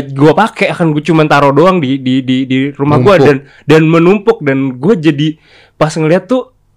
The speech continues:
Speaker 1: banyaknya barang di satu ruangan rumah, itu bikin pikiran kita jadi somehow jadi nggak jernih loh, Om.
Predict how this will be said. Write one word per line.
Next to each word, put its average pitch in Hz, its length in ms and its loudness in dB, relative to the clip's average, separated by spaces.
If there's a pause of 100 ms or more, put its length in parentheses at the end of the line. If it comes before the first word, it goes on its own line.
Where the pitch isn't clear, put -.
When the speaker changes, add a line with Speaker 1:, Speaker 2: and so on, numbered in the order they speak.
(140)
Speaker 1:
banyaknya 175 440 2
barang 208 340 2
di 147 80 -2
satu 165 220 -4
ruangan 165 320 2
rumah, 160 380 -2
itu 156 160 -6
bikin 202 300 -4
pikiran 135 500 -4
kita 156 240 -6
jadi 135 520 -2
somehow 151 420 -2
jadi 127 340 -4
nggak 127 160 -2
jernih 165 280 -4
loh, 107 180 -10
Om. 120 180 -4